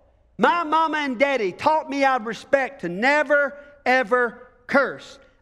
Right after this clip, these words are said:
I do not use the Lord's name in vain." Well, it's not just misusing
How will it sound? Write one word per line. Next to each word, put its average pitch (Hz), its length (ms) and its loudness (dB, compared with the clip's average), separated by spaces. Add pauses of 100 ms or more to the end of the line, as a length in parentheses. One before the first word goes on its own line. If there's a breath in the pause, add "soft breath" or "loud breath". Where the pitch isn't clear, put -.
I 247 180 4
do 240 240 -2
not 277 360 0
use 226 420 -2
the 190 140 0
Lord's 208 460 -2
name 185 440 -2
in 190 160 -4
vain." 190 300 -2 (640)
Well, 311 200 2
it's 285 180 -8
not 311 280 0
just 277 300 -2
misusing 196 1000 -4